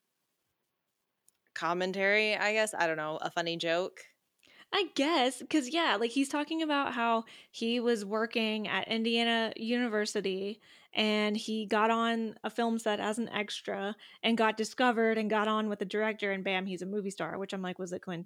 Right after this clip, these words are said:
Speaker 2: Tarantino?" But, you know, who knows? Um, but then he, yeah, he talks about how he feels silly when he has to kiss someone on screen, so he listens to music while he does it. And I guess there's just this funny thing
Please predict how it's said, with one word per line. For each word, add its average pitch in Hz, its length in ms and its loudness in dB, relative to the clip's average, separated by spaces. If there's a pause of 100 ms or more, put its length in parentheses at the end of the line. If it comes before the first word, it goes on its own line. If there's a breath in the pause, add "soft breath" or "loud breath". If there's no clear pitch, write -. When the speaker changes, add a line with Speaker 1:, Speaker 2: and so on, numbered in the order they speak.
Speaker 2:
Tarantino?" 190 460 -6
But, - 160 -8 (300 soft breath)
you 202 100 -8
know, 165 80 -8
who 214 180 -6
knows? 208 420 -4 (460 soft breath)
Um, 208 420 -4 (400)
but 370 240 -2 (220)
then 370 180 4
he, 370 160 4
yeah, 277 240 2
he 233 60 4
talks 330 240 0
about 339 140 4
how 311 120 2
he 285 100 4
feels 285 340 -4
silly 285 440 4
when 262 160 0
he 254 60 2
has 269 120 0
to 254 80 0
kiss 277 220 0
someone 254 200 -2
on 254 160 0
screen, 226 520 -2
so 233 80 -2
he 226 80 2
listens 247 320 -2
to 220 60 -2
music 220 380 0
while 214 140 2
he 208 80 2
does 196 300 -2
it. 202 280 0 (440 soft breath)
And 247 120 2
I 254 100 6
guess 254 280 2
there's 269 220 -2
just 254 220 -6
this 254 180 -6
funny 220 320 -2
thing 220 500 -2